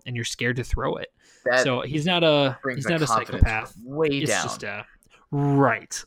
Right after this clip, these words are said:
Speaker 1: So
Speaker 2: Yeah.
Speaker 1: it's the Patriots defense.
Speaker 2: Mm-hmm.
Speaker 1: I, I do think better days are ahead for the Jets.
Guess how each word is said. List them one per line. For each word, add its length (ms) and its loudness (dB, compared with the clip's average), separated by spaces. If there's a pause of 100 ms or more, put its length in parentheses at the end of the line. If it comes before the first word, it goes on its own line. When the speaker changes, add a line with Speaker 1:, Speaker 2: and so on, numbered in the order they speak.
Speaker 1:
So 380 4
Speaker 2:
Yeah. 180 6 (920)
Speaker 1:
it's 140 0
the 80 0
Patriots 720 0 (140)
defense. 600 -4 (160)
Speaker 2:
Mm-hmm. 260 -12
Speaker 1:
I, 480 2 (160)
I 120 0
do 320 4
think 420 0
better 240 0
days 240 2
are 80 4
ahead 260 -2
for 120 -6
the 100 -2
Jets. 460 -6